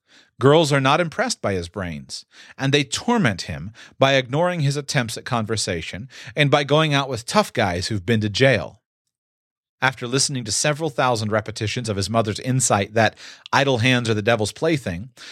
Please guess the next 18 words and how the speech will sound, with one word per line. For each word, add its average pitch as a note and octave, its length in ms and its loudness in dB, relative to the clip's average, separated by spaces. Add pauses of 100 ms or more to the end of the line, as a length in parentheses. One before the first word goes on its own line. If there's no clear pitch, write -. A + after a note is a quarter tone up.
(160)
our F3+ 220 6
subject C#3 500 2
has A#2 120 -2
obtained A#2 340 -2
a A2 60 0
part-time E3 540 -2
job A2+ 300 4
on G2+ 200 2
weekends F2 480 -4
at G2+ 80 0
an A2 80 0
ice B2+ 180 2
cream G2 260 -4
store G2+ 340 -2
in F#2+ 80 -2
a F#2 40 -6
suburban A2 480 -2
mall. E2 400 -8